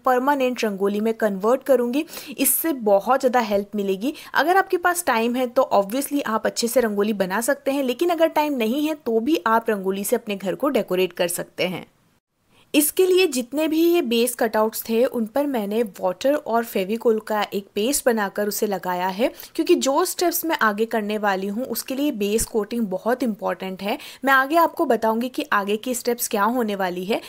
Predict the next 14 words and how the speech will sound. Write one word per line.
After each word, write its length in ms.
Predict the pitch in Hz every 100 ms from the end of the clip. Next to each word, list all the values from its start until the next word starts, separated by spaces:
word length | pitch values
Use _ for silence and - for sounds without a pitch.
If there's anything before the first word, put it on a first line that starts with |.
| - -
और 100 | 269
उसको 220 | 277 415
ड्राई 360 | 302 247 233 269
करने 320 | 269 240 226
के 140 | 233 233
बाद 300 | 196 185 185
में 120 | 247
मैं 280 | 240 208 214
इस 100 | 208
पर 160 | 240
कलर 320 | 269 208 180
कर 180 | 180 175
रही 180 | 170 170
हूँ। 240 | 170 170